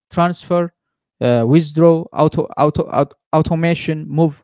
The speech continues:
ኣን ኣካውንት፣ ዌል ሲምፕል፣ ትሬድ፣ ሰንድ ኤንድ ረሲቭ ክሪፕቶ፣ ዋላ እውን ክሪፕቶ ክግዛአና ይኽእል እዩ ዝብሉ ኦፕሽንስ ኣለውና። ስለዚ መጀመርያ እንታይ ኢና ክንገብር? ገን-፣ ስቶክ ክንገዝእ እንተ ደኣ ኮይና ኣብ ኣካውንትና፣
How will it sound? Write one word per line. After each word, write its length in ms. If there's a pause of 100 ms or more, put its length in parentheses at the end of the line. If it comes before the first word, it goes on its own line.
(320)
ኣን 80
ኣካውንት፣ 460
ዌል 180
ሲምፕል፣ 380
ትሬድ፣ 380 (280)
ሰንድ 260
ኤንድ 180
ረሲቭ 240
ክሪፕቶ፣ 280 (280)
ዋላ 180
እውን 120
ክሪፕቶ 260
ክግዛአና 460
ይኽእል 280
እዩ 80 (420)
ዝብሉ 300
ኦፕሽንስ 380
ኣለውና። 360 (140)
ስለዚ 300
መጀመርያ 420
እንታይ 180
ኢና 100
ክንገብር? 420
ገን-፣ 220 (260)
ስቶክ 280
ክንገዝእ 340
እንተ 120
ደኣ 140
ኮይና 220 (540)
ኣብ 180
ኣካውንትና፣ 680